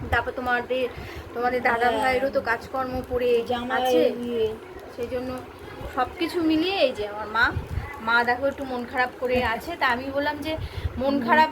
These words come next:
Speaker 1: করলে প্রেশার আরও বাড়বে।" আজকে আমি অন্য পদ্ধতি অব-, অবলম্বন করেছি, অন্য প্রসেস অ-, অবলম্বন করেছি। আহ, যে আমি, আমি বলেছি, "তুমি সম্পূর্ণ আমার জিম্মায়।" আহ, কারণ আমি দেখেছি যে অপারেশনের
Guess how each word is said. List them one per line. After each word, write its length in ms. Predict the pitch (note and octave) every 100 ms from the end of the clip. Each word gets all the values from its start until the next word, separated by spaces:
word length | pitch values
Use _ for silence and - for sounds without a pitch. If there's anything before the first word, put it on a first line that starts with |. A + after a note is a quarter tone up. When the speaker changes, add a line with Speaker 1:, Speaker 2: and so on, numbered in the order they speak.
| -
Speaker 1:
করলে 200 | D#4+ D#4
প্রেশার 360 | C#4 C#4 D#4 C#4+
আরও 240 | B3 C4+
বাড়বে।" 340 | C#4 D4+ D4 F4 - - -
আজকে 340 | A#3 C#4 - E4+
আমি 180 | F4
অন্য 340 | E4 D4 D#4 E4
পদ্ধতি 440 | D4+ C#4+ C#4 C#4 C#4
অব-, 220 | A#3+ -
অবলম্বন 520 | A#3+ A#3 A#3 A3+ A3 G#3+
করেছি, 280 | G3+ G3 A#3
অন্য 260 | B3 C#4+ C#4+
প্রসেস 440 | A#3+ A#3+ D4+ D4+
অ-, 40 |
অবলম্বন 720 | C#4+ B3+ A3+ A#3 A#3+ A#3+ B3 B3
করেছি। 360 | B3+ C4 F4 G#4 - - - - -
আহ, 520 | - A#3+ A#3 A#3+ A#3+ A#3+
যে 240 | B3 A#3+ -
আমি, 220 | A#3+ B3+
আমি 300 | - A#3 B3+
বলেছি, 480 | C#4 D4 D#4 F4 F4 -
"তুমি 240 | C#4 D4
সম্পূর্ণ 680 | D4 B3 C#4+ C#4+ D4 D4+ D#4 - - - -
আমার 440 | A3+ A#3+ B3+ B3+
জিম্মায়।" 500 | A#3 C#4+ C#4+ D#4+ E4+
আহ, 920 | G#4+ - - - - - B3 A#3+ B3
কারণ 240 | C#4 D4 D#4
আমি 240 | D4+ E4
দেখেছি 480 | D#4 D#4 F#4 F#4 F#4+
যে 540 | D#4 D4+ D4 C#4+ C4+ C4
অপারেশনের 840 | A#3+ B3 C#4+ D4 E4 D4 D4